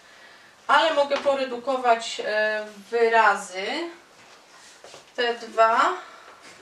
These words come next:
i te dwa. Ale w tym wypadku,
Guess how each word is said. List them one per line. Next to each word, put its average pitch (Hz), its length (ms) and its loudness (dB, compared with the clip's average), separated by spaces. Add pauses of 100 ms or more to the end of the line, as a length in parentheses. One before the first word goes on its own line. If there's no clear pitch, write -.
(1300)
i 262 460 -8 (1900)
te 285 220 4
dwa. - 460 -4 (540)
Ale 233 240 2
w - 80 -10
tym 294 160 -6
wypadku, 277 840 -2